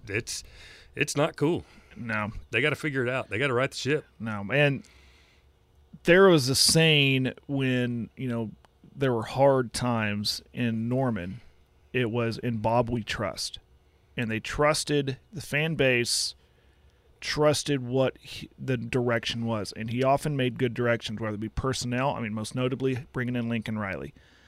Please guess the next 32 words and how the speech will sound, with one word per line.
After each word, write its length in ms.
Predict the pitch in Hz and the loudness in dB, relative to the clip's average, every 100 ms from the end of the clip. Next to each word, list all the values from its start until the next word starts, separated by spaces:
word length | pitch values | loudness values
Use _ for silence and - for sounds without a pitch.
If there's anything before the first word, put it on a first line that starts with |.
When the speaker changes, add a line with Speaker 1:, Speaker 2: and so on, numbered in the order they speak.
| _ _ | _ _
Speaker 2:
a 100 | 120 110 | -10 -2
guy 260 | 120 127 | 2 2
from 240 | 120 117 113 | 0 -4 -2
East 220 | 131 - | -4 -4
Carolina, 520 | 135 127 123 120 117 | -4 -2 0 0 -2
and 80 | 104 | -4
people 220 | 107 107 | -6 -8
went, 260 | 104 95 104 | -8 -6 0
"Who?" 420 | 135 170 196 220 | 2 2 0 -4
And 300 | 113 110 104 110 | -6 -4 -2 -4
look, 120 | 117 _ _ 113 | -6 _ _ -8
the 80 | |
rest 300 | 113 110 - | -4 -4 -6
is 140 | 104 - _ _ | -8 -10 _ _
history. 360 | - 104 98 113 | -6 -4 -4 -6
Speaker 1:
Yeah. 60 | 101 - 113 | -10 -10 -10
Speaker 2:
Unfortunately, 540 | - 120 - 113 101 - - - | -4 -4 -4 -6 -6 -10 -10 -2
bad 200 | 123 113 | -2 -2
history 380 | 101 - 104 - | -6 -8 -10 0
<laughs> 40 | |
after 280 | - - 120 - 175 | 2 2 0 4 4
that. 160 | 120 - | 4 2
But, 180 | 123 | 2
Speaker 1:
Yeah. 140 | 95 107 - - - - | 2 -2 -8 -20 -2 4
Speaker 2:
but 140 | 147 | 6
he 100 | 175 | 8
would 160 | 170 160 | 6 6
make 280 | 160 185 | 4 4
those 180 | 156 151 | 4 4
personnel 480 | - 156 131 135 123 | 6 4 4 -2 -2
changes, 560 | - 139 139 110 - - | -2 -2 -2 -6 -8 -6
and 360 | 120 117 110 | -4 -2 -4